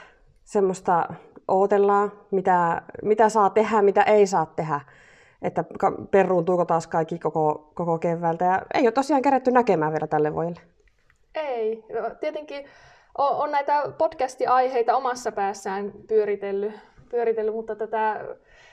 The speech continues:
Speaker 2: ensimmäisen jakson nauhoitusta ollaan odotettu tänne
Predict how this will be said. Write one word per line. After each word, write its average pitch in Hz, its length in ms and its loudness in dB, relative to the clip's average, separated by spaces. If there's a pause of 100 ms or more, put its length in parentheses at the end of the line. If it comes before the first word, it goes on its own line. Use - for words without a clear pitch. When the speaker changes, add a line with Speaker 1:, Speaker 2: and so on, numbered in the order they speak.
(320)
Speaker 2:
ensimmäisen 247 560 -8
jakson 320 420 -2
nauhoitusta 196 580 -6
ollaan 190 260 -6
odotettu 202 360 -10 (140)
tänne 214 320 -12